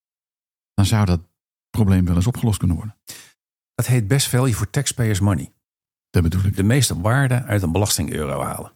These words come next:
Speaker 2: Daar
Speaker 1: Jongen,
Speaker 2: dragen we aan
Speaker 1: jongen,
Speaker 2: bij.
Speaker 1: jongen.
Speaker 2: Plus
Speaker 1: Ja.
Speaker 2: een innovatieslagkracht van iedereen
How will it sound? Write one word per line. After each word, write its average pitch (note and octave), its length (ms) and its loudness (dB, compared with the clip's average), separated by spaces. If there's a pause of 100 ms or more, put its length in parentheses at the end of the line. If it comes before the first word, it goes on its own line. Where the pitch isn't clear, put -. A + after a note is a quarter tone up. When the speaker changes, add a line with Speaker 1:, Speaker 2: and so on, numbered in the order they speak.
(720)
Speaker 2:
Daar G#2+ 140 2
Speaker 1:
Jongen, A2+ 140 4
Speaker 2:
dragen G2 260 4
we F#2+ 60 4
aan F#2+ 80 4
Speaker 1:
jongen, F#2 120 4
Speaker 2:
bij. F2+ 80 4
Speaker 1:
jongen. D#2 320 -2
Speaker 2:
Plus G2+ 360 4
Speaker 1:
Ja. F2 60 -12 (160)
Speaker 2:
een B2+ 140 2
innovatieslagkracht A#2+ 1080 0
van - 240 -8
iedereen C3 580 2